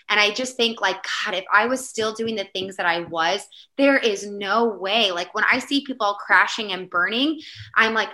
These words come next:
I, and I don't mean this in a sarcastic way of, like, "Good," but I'm like, "Man, you need to,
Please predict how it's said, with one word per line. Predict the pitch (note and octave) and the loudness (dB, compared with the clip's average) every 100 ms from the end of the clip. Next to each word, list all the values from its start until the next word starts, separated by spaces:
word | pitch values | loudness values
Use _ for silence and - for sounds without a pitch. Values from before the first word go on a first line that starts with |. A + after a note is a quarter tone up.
| - _ _ | -14 _ _
I, | - B3 | 2 4
and | B3+ | 6
I | A#3+ | 4
don't | C4 C4+ | 6 4
mean | B3+ | 4
this | A#3+ A#3 | -2 -2
in | A3 | -4
a | G3+ | -2
sarcastic | G#3 G#3 - F#3+ - F#3+ E3+ | -2 -2 6 6 6 -6 -2
way | F#3 F#3 | 2 2
of, | E3+ | 2
like, | E3 E3 - | -4 -8 -14
"Good," | - C4 A#3 - - - | -6 -2 -2 -4 -14 -2
but | A3 | 0
I'm | |
like, | G#3+ G3 - | 0 -2 -6
"Man, | A#3 A3+ | -4 -2
you | G#3+ A#3+ | -2 0
need | C4 C4 | 0 -2
to, | A#3 | -8